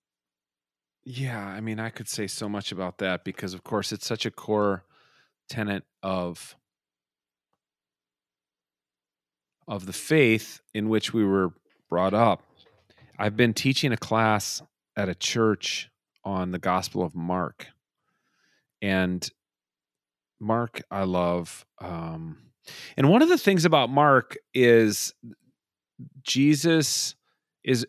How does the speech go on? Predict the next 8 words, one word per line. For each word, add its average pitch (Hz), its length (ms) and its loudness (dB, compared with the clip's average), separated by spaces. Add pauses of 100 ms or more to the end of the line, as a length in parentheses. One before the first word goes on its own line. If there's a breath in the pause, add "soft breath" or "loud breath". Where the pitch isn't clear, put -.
constantly 165 920 4
making 131 500 2
clear 143 440 4
to 113 160 -2
the 110 100 0
disciples 95 1000 0 (720 soft breath)
that, 110 340 4 (880)
uh, 104 280 -2